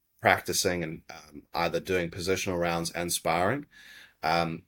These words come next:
I've kind of started to pare back on sparring every night because, um, I kinda have to leave some for my own self. Like, my Wednesday and my Saturday, um, are,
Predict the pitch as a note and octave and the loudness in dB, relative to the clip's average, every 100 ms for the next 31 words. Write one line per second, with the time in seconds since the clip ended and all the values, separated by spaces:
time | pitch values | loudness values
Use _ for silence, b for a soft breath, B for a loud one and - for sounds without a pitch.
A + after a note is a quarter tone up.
0 | _ _ _ _ F#2+ G2 - - G#2+ A2 | _ _ _ _ 4 4 0 2 4 6
1 | B2 - A2 A2 G#2+ F#2 - A2 G#2 G2+ | 4 4 4 4 2 -2 0 4 4 6
2 | F#2+ - F#2+ - - F2 E2+ F2 - F2 | 2 2 0 0 0 2 2 2 -2 -2
3 | F2 D#2+ D2+ A#2 - E2 F#2+ E2 D#2+ D2+ | -2 -2 0 -2 -2 -4 -2 0 -2 -4
4 | - - D#2 D#2 D2+ C#2+ - B B - | -6 -8 -14 -12 -12 -12 -16 B B -8
5 | _ - - F#2 F2+ F#2 - D#2+ E2 E2+ | _ -4 -2 0 0 -2 0 0 2 0
6 | E2 - - F2 E2+ E2 - E2+ D#2+ D2+ | -2 -2 2 0 -2 -6 -4 -2 -2 -2
7 | F2 E2+ E2 F2 - D#2+ E2 E2+ D#2+ D#2+ | -2 0 0 0 -2 -4 -2 -2 -2 -2
8 | F2 F2+ - G2 G2 E2 D#2 - F2 D#2+ | -2 -2 0 2 2 -2 -4 -2 0 0
9 | F2 F2 E2+ E2 - D#2 D#2 D#2 - D2+ | 0 -2 -2 -4 -6 -6 -6 -8 -8 -6
10 | D2+ D2+ | -6 -8